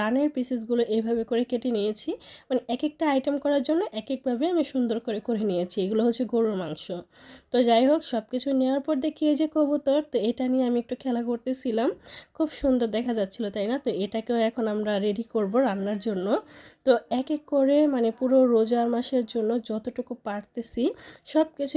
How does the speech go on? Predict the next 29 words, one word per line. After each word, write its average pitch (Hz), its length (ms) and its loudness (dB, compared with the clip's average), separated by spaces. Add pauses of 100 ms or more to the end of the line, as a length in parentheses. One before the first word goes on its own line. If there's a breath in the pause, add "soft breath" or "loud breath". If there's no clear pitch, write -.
একটু 269 160 -6
একটু 262 200 -8
করে 277 140 4 (120)
গুছিয়ে 233 460 -2
রাখতেছিলাম। 185 600 -6 (420 loud breath)
তো - 40 -20 (100)
এই 254 100 6
যে 277 140 0
চিকেনগুলো 269 560 2 (120)
না 392 80 -4 (200)
এভাবে 226 260 2 (100)
সুন্দর 254 280 2 (120)
করে 240 200 2 (140)
ফ্রাই 202 220 -2 (100)
করব, 202 180 -4 (180)
তাই 214 160 2 (140)
সব 240 240 0 (140)
ধরনের 233 320 0 (100)
মশলা, 214 400 -2 (500 loud breath)
বাসায় 240 380 2
যা 214 160 0
যা 240 80 0 (100)
মশলা 247 280 -2 (140)
থাকে, 240 360 -4 (420 soft breath)
কাবাব 247 300 2 (100)
মশলা, 254 340 0 (200)
তারপরে 196 400 -2
হচ্ছে 214 180 -4 (100)
জিরা, 220 260 2